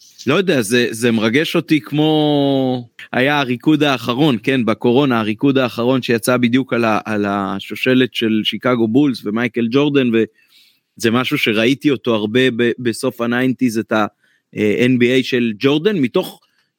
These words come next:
צפייה ו-, והבנה שאני צופה באיזושהי תופעה ש-,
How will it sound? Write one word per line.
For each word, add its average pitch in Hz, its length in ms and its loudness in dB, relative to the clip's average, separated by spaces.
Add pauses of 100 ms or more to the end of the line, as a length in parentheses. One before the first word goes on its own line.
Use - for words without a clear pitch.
צפייה 180 680 0
ו-, 156 120 0 (140)
והבנה 123 760 -2 (340)
שאני 135 240 0
צופה 190 340 -2
באיזושהי 247 400 0
תופעה 202 460 -2
ש-, - 120 -2